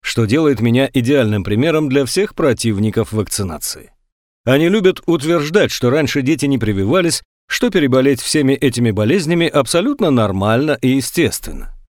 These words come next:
Тут с противниками прививок сложно спорить. До семидесятых годов последнего столетия ни один ребёнок толком не прививался против детских болезней просто потому,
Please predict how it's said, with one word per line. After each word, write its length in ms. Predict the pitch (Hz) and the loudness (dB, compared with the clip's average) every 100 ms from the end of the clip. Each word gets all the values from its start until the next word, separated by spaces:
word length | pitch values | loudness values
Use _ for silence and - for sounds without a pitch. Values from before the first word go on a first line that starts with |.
| _ _ - | _ _ -2
Тут 180 | 214 | -2
с 40 | - | 0
противниками 680 | 156 139 185 165 143 147 135 | 2 2 2 0 2 2 2
прививок 480 | 123 113 151 135 - | 2 2 2 2 0
сложно 400 | 139 156 117 123 | 0 2 2 0
спорить. 500 | - 113 82 - - _ _ - | 0 -2 -2 -12 -20 _ _ -2
До 120 | 123 | 0
семидесятых 640 | 147 147 151 180 202 170 | 2 0 0 0 0 0
годов 360 | 135 156 180 165 | 2 2 2 0
последнего 520 | 131 131 143 117 117 | 0 0 0 2 0
столетия 520 | - 113 139 139 139 | 0 0 0 0 0
ни 80 | 131 | 2
один 300 | 127 127 151 | 0 0 0
ребёнок 480 | 131 123 156 143 - | 0 2 2 0 0
толком 360 | 147 147 139 135 | 0 2 0 0
не 100 | 123 | 0
прививался 640 | 120 113 113 139 120 120 | 0 0 2 0 0 -2
против 320 | 120 110 98 | -2 -2 0
детских 400 | 120 123 123 90 | -2 0 -2 -2
болезней 460 | 110 117 135 117 123 | 0 0 0 0 -2
просто 380 | 120 110 110 | -2 -2 -2
потому, 500 | 104 - 92 110 147 | -4 -4 -2 0 0